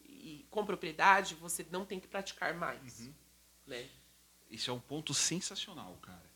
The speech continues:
Speaker 2: Porque, por exemplo, você usou a questão vício em álcool, né? Existem, sim, pessoas que, que são viciadas no álcool,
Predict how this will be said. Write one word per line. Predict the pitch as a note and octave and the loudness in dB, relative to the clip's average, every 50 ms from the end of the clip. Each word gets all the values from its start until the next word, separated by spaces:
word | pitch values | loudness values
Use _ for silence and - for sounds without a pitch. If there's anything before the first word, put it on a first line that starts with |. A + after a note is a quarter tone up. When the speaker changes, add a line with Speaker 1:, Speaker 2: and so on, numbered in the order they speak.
| - - - - - - | -20 -20 -20 -20 -10 -6
Speaker 2:
Porque, | C3+ C3 - C3+ | -4 0 2 2
por | - - C3+ | 4 8 8
exemplo, | C3 A#2+ G#2+ G2+ F#2+ F#2 E2+ - F#2+ | 8 10 10 8 8 6 6 2 2
você | F2+ G#2 G#2 - - A#2+ | 4 6 8 8 10 10
usou | A#2 G#2+ G2+ A#2 A#2 A2+ A2 F#2 | 10 10 12 12 12 12 12 12
a | G2+ - | 12 10
questão | - A2+ - - - G#2+ G#2 G2 | 4 2 4 4 4 4 4 4
vício | F2+ G2+ A2+ A2+ - - A#2 A2 | 4 4 6 6 6 6 6 6
em | G#2+ G#2+ G2+ G2 | 6 8 8 8
álcool, | F2+ F2 E2+ E2 - - - - - - - - - - - - - - - - - | 8 6 4 0 -6 -12 -20 -20 -20 -20 -20 -20 -20 -20 -20 -20 -20 -20 -20 -18 -12
né? | G2 G2 G2 F#2 F2 - - - - - | -8 -6 -6 -6 -6 -10 -14 -20 -14 -10
Existem, | G2 F#2+ F2+ G#2 A#2 - - D#3 C3 | -10 -8 -6 -6 -6 -6 -4 -6 -6
sim, | - - A2 A2 | -4 -4 -4 -4
pessoas | G2+ - F#2 - - G2+ F#2+ - | -4 -2 -2 -2 0 2 2 2
que, | - - G2 F#2 D#2 - - - | 0 0 -2 -6 -6 -8 -10 -10
que | - F#2 | -6 -4
são | - - G2 F#2+ F#2+ F#2 E2 B1 | -2 0 0 0 0 0 -2 -4
viciadas | E2 F#2+ G#2 - - - - G2+ F2+ F2+ F#2+ G#2+ G#2 G#2 G2+ E2+ F2 | -6 -4 -2 0 0 2 2 4 4 4 4 2 2 2 0 0 -2
no | F#2+ F#2 F2 | -4 -4 -2
álcool, | E2 E2+ F2+ F#2 - - F2+ | -2 0 -2 -2 -4 -6 -14